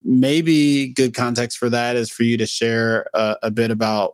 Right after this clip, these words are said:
what Clear M L is up to and kinda how you approach helping folks with M L ops and some of the ways that you differentiate yourselves from other folks.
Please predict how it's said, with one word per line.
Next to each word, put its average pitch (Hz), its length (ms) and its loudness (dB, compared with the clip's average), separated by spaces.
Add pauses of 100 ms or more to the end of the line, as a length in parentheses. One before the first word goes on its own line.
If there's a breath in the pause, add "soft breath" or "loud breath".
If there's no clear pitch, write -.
what 117 300 0
Clear 127 220 2
M 120 100 0
L 117 160 0
is 113 100 -2
up 131 160 0
to 131 280 2
and 107 140 0
kinda 110 160 -2
how 113 160 -2
you 110 400 0
approach 110 640 -6
helping 113 360 -2
folks 107 400 -4
with 117 320 -2
M 127 180 0
L 127 160 0
ops 131 560 -4
and 107 580 -2 (420)
some 117 180 0
of 107 60 0
the 107 80 0
ways 104 260 -2
that 98 220 -6
you 101 300 -2
differentiate 107 720 -4
yourselves 95 400 -4
from 92 300 -2
other 90 220 -4
folks. - 420 -6